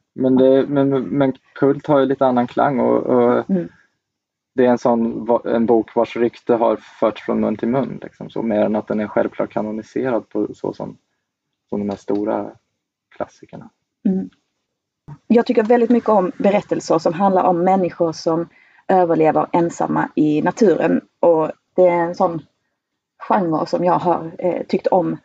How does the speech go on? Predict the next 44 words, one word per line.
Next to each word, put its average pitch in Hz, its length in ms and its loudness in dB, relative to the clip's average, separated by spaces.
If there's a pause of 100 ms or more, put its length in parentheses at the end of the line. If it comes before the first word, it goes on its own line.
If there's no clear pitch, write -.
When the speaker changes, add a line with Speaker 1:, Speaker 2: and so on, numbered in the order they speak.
Speaker 2:
sedan 180 160 -4
jag 160 80 0
var 165 80 0
liten. 185 560 -2 (1160)
Speaker 1:
Ja, 131 380 2
samt, 127 240 -2 (220)
fast 135 140 -2
det, 139 220 0
det 131 120 2
är 135 80 6
ju 131 120 6
också, 147 480 2 (800)
när 135 80 -4
man 131 100 2
säger 127 200 2
människor 123 300 0
som 131 120 -2
överlever 117 320 2
natu-, 117 380 -2
överlever 117 360 -2
i 117 40 -2
naturen 135 480 2
så 147 100 -2 (520)
tänker 117 240 -2
man 110 120 0
så 120 60 -2
här 110 160 2
äventyrsromaner 110 1040 -4
och 113 60 -6
så, - 100 -8
men 110 140 -2
det 123 60 0
är 120 120 2
det - 40 0
Speaker 2:
Mm. - 60 -2
Speaker 1:
ju 110 100 -2
inte. - 560 -4 (100)
Speaker 2:
Nej, 226 460 2 (760)
både 220 320 -2
och. - 220 -12 (200)
Ett 269 200 2
äventyr. 226 600 0 (680)
Ett, - 160 -10
jo, 247 440 6